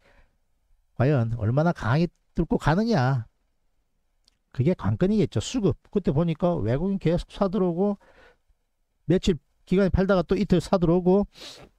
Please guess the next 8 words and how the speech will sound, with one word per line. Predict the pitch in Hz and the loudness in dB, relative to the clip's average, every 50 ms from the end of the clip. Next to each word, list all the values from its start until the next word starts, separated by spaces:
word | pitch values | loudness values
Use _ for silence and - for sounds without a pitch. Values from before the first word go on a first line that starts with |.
| _ _ _ _ _ _ _ _ _ _ _ _ _ _ _ _ - - 95 | _ _ _ _ _ _ _ _ _ _ _ _ _ _ _ _ -12 -4 0
연기금 | 107 127 139 151 190 208 190 | 0 2 2 2 0 2 2
잘 | 160 156 151 | 2 2 2
벌었는데 | 156 180 180 175 170 185 156 | 2 2 2 0 2 0 0
연기금 | 135 135 156 214 262 | 0 0 0 -2 -2
계속 | 285 - - - | -2 -2 -4 -4
사들어오죠. | - - - 233 - 220 151 165 - - 240 | -2 -2 -2 0 0 0 -2 -2 -2 -4 -2
No | 110 113 147 170 | 0 0 0 -2
problem입니다. | - - - 190 196 196 - - 247 208 120 104 95 90 - 120 135 120 | -2 -4 -4 -4 -4 -4 -6 -10 -10 -8 -8 -10 -10 -10 -8 -10 -10 -10